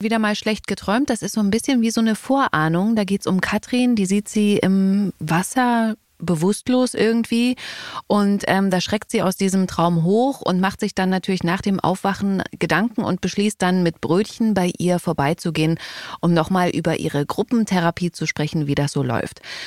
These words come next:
Ulrike, das findet Katrin allerdings nicht so gut. Warum?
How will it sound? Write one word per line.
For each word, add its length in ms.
Ulrike, 480
das 300
findet 380
Katrin 480
allerdings 540
nicht 440
so 580
gut. 440
Warum? 540